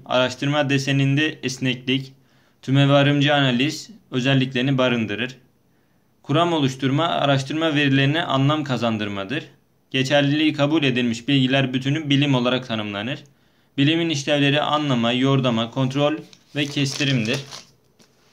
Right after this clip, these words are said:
Yine var olanların ilişkiler içinde tanımlanması anlamadır. İki bin on sekiz okullaşma oranı ile ilgili kestirimde bulunma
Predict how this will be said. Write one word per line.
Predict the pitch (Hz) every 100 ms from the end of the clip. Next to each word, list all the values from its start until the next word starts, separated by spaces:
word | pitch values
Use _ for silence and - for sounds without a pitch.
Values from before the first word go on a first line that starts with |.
| _ _ - -
Yine | 151 160 147
var | 160 160
olanların | 156 156 156 156 165 180
ilişkiler | 156 143 135 160 170
içinde | 135 135 131 120
tanımlanması | 135 139 147 151 147 135 175 196 -
anlamadır. | 131 135 139 143 117 131 - - _
İki | 127 143
bin | 156
on | 160
sekiz | 147 160 175 170
okullaşma | - 139 147 147 139 165
oranı | 151 147 147
ile | 147 - - 143 143
ilgili | 139 139 143 156 151
kestirimde | 147 139 151 147 160 156
bulunma | 135 127 135 175